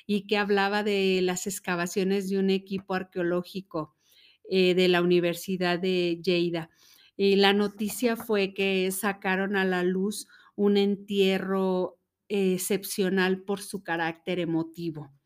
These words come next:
Se trata de dos esqueletos en el que una mujer y un niño de apenas dos años que fueron inhumados en una postura que indicaría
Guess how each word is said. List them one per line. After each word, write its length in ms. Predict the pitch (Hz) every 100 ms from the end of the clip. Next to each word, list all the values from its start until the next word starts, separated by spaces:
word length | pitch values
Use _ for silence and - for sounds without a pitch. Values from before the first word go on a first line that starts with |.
| _ - -
Se 280 | - - 208
trata 440 | 202 196 196 214
de 160 | 220 208
dos 260 | 196 190 226
esqueletos 920 | 214 - 190 180 180 175 190 233 - _ _ _
en 240 | 185 185
el 300 | 180 175 180
que 420 | - 185 175 170 170 - _ -
una 260 | 190 202 202
mujer 800 | 202 190 - 202 185 196 208 - _ _ _
y 240 | 190 190
un 340 | 196 196 202 196
niño 640 | 196 190 185 202 277 - _ _ _
de 140 | 165 196
apenas 840 | 190 - 196 196 202 196 202 196 175
dos 320 | 208 208 226
años 560 | 190 185 185 190 - _ _ -
que 100 | 202
fueron 380 | 196 190 196 196
inhumados 840 | 185 185 180 170 175 175 202 - - _ _ _
en 200 | 208 202
una 340 | 208 214 226
postura 720 | 226 190 - - 196 196 196 190
que 80 |
indicaría 1000 | 190 185 175 190 - 180 180 180 175 202